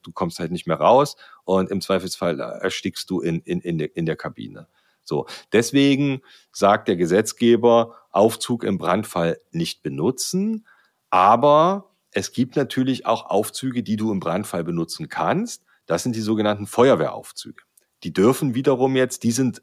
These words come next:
so ausgestattet, dass sie eben auch im Brandfall, ähm, äh, äh, sicher sind. Die haben zum Beispiel speziell verstärkte Türen, die haben, äh, ähm,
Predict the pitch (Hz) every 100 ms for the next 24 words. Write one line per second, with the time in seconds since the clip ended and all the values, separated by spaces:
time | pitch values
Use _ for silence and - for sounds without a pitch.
0 | - 87 127 - 131 - - - 87 -
1 | 147 151 - - - - _ 104 - 127
2 | 117 98 120 - 90 127 151 - 113 85
3 | 90 123 - - 113 117 120 - - _
4 | _ 101 104 101 101 101 101 _ - -
5 | _ _ 98 95 - 95 - 98 85 120
6 | 151 90 78 80 135 - - - _ -
7 | 92 98 95 87 - - 92 90 - 85
8 | - _ _ _ - - 98 - 90 -
9 | 76 - 78 - - - 165 165 156 165
10 | - _ _ - 90 87 90 92 92 90
11 | 90 85 85 85 90 85